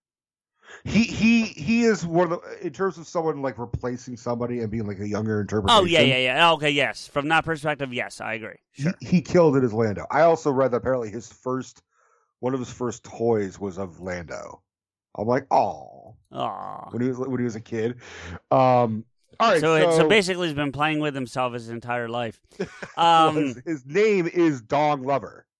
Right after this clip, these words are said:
Speaker 2: Yeah. Yeah,
Speaker 1: Uh,
Speaker 2: I know. We talked about that before.
Speaker 1: The, uh, the, a part where he, like, says, "I need to go get more coffee," then slips and eats shit.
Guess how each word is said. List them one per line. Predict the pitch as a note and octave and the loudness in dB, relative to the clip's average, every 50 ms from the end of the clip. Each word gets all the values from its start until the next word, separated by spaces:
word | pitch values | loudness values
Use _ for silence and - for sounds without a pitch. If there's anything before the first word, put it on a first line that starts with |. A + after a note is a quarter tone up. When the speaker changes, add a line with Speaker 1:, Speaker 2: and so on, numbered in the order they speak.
| _ _ _ _ _ _ _ _ _ - | _ _ _ _ _ _ _ _ _ -8
Speaker 2:
Yeah. | D#3 D#3+ F3 E3 C#3+ - _ _ _ _ _ _ _ _ - | -6 -6 -6 -6 -8 -16 _ _ _ _ _ _ _ _ -2
Yeah, | A#2+ B2 A#2+ A#2 A#2 | 0 0 2 2 2
Speaker 1:
Uh, | A2+ | 2
Speaker 2:
I | A2+ C#3 C#3 | 0 0 0
know. | C3+ B2 A2+ G#2 _ _ _ | 0 0 -2 -2 _ _ _
We | - C3 A#2+ | -8 -8 -4
talked | - C3 B2 A2+ | -2 -2 -2 -2
about | B2 B2 A#2+ | -2 -4 -2
that | B2 B2 B2 A#2+ | -2 -2 -2 -2
before. | A#2 A#2+ A2 G#2 A2 G#2+ G2 - A#2 | -4 -8 -10 -8 -8 -10 -10 -10 -6
Speaker 1:
The, | A2+ E3 E3+ - | -6 -6 -4 -2
uh, | D#3+ D#3+ D#3 - _ _ _ _ - - | -2 -2 -2 -2 _ _ _ _ -10 -8
the, | B2 C3+ D3 D3 C#3 C#3 C#3 - | -4 -2 -2 0 0 -2 -2 -2
a | C#3 C3+ | -2 -4
part | - - - - C#3+ C#3+ C#3+ C#3+ | -4 -4 -6 -2 0 0 0 0
where | C3+ C3+ C3 | -2 -6 -8
he, | B2 - C3 C3 B2+ B2 A#2+ A#2 A2+ G#2+ - - _ _ _ _ _ _ _ _ _ _ _ _ _ _ _ _ - | -8 -8 -8 -6 -6 -6 -6 -6 -6 -8 -10 -12 _ _ _ _ _ _ _ _ _ _ _ _ _ _ _ _ -8
like, | C3+ B2+ A#2 A#2 G#2 | -4 -4 -4 -4 -6
says, | - - C3 G#2+ - | -6 -6 -6 -4 -2
"I | A#2+ B2 | -2 -2
need | B2+ A#2+ | 0 0
to | A#2+ | 0
go | B2 A#2+ | 0 0
get | A2+ A#2 A2 | -2 -4 -4
more | A2+ A2 | -6 -6
coffee," | - A2+ A2+ A2+ G#2 B2 | -4 -2 -4 -2 -2 -4
then | A#2 A2 G#2+ G2+ | -6 -6 -6 -8
slips | - - - - A2 A2 - - | -10 -16 -8 -6 -6 -6 -6 -8
and | A#2+ G2+ | -10 -8
eats | G2 G#2+ G2+ - | -8 -10 -10 -10
shit. | - - G#2+ A#2+ C#3+ - | -8 -2 0 0 0 -2